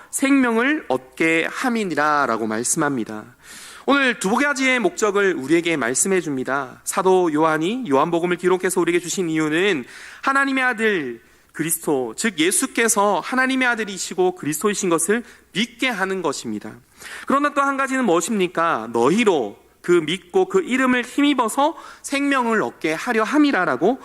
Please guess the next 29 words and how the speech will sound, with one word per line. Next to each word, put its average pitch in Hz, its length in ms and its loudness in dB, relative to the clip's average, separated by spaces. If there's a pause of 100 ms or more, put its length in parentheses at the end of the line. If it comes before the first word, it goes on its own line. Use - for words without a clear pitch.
(180)
오늘 180 220 6
우리에게 160 440 2
말씀해 135 480 0
주는 165 300 0
것입니다. 117 560 -2 (540)
오늘 277 160 2
이 277 120 2
말이 269 220 0
무엇입니까? 202 880 0
그 170 140 2
이름을 285 420 2
힘입어 247 500 2
생명을 254 500 0
얻는 156 320 0
것이 147 440 -2
어떤 226 400 0
의미이겠습니까? 165 960 -2 (360)
바로 151 240 2
예수 151 300 2
이름으로 202 480 0 (120)
살아낼 247 680 0
때 139 440 -4
우리 127 180 -4
가운데 151 460 0 (200)
그 143 140 -4
생명이 170 640 -2
나타나게 131 640 -2
된다라는 156 540 0
것입니다. 123 500 -4